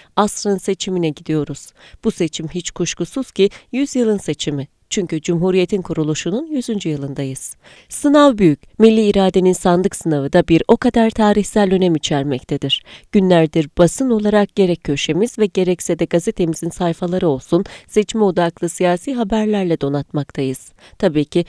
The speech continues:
toplumun âli menfaati için, millet ve ülkenin istiklali, istikrarı ve istikbali için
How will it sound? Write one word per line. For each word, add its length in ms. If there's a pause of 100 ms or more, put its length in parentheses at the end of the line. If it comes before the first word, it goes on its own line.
(180)
toplumun 480
âli 320
menfaati 600
için, 320 (320)
millet 340
ve 100
ülkenin 380
istiklali, 720 (220)
istikrarı 760
ve 120
istikbali 680
için 260